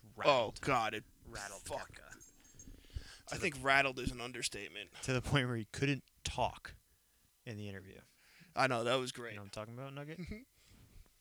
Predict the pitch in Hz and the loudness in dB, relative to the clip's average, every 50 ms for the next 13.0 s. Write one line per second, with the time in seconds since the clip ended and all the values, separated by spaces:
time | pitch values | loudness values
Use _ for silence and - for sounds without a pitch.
0 | _ _ _ _ _ 120 110 104 104 104 104 110 113 - - 135 123 117 107 - | _ _ _ _ _ -12 -12 -10 -10 -12 -12 -12 -12 -12 -12 -14 -14 -14 -14 -14
1 | 120 127 139 139 - - 123 113 110 104 110 123 131 117 107 101 104 104 - _ | -14 -12 -12 -14 -14 -14 -14 -16 -16 -16 -16 -18 -18 -18 -18 -20 -20 -20 -20 _
2 | _ _ _ _ _ - _ _ _ - - _ _ - - - - - - - | _ _ _ _ _ -20 _ _ _ -20 -20 _ _ -16 -14 -10 -6 -4 -2 2
3 | 107 104 98 98 - - - _ _ _ _ _ _ _ - - - _ - 143 | 2 2 2 2 -2 -6 -14 _ _ _ _ _ _ _ -14 -14 -14 _ 8 10
4 | 147 139 - 139 127 120 123 135 135 135 131 131 123 120 110 107 107 - - - | 10 10 10 8 6 6 4 0 0 0 -2 -2 -2 -2 0 -2 -4 -6 -8 -14
5 | - - _ _ - - - - - - - - - - - - 110 - - - | -20 -20 _ _ -20 -20 -20 -18 -16 -16 -16 -16 -16 -18 -18 -16 -16 -14 -14 -16
6 | - - - - 110 113 110 113 110 104 - 110 101 98 - - - 101 95 - | -18 -16 -14 -12 -10 -10 -10 -12 -14 -16 -16 -18 -18 -20 -20 -20 -20 -20 -20 -20
7 | - 101 95 - - 107 104 98 95 95 95 95 98 95 - - - - - - | -18 -14 -12 -10 -10 -10 -10 -12 -16 -16 -16 -16 -18 -20 -20 -20 -18 -18 -18 -18
8 | - - - - - _ _ _ _ _ _ - _ _ _ _ _ _ _ _ | -20 -20 -20 -20 -20 _ _ _ _ _ _ -20 _ _ _ _ _ _ _ _
9 | _ _ _ _ _ _ _ _ _ _ _ _ _ _ - - - - - - | _ _ _ _ _ _ _ _ _ _ _ _ _ _ -20 -10 -8 -8 -8 -8
10 | - - - - _ - - - - - - - - - - 120 135 131 107 - | -12 -20 -20 -20 _ -6 -6 -6 -6 -6 -6 -4 -2 0 2 2 4 4 6 8
11 | - - - 127 101 - 104 117 117 - - 117 104 - - - 113 - 117 113 | 8 10 10 10 10 8 6 2 -2 -4 -4 -8 -10 -12 -14 -14 -14 -14 -14 -12
12 | 107 104 113 117 120 117 104 - - - - - - - 127 127 131 131 127 - | -12 -12 -10 -12 -12 -12 -12 -10 -10 -10 -8 -6 0 4 6 8 8 8 6 4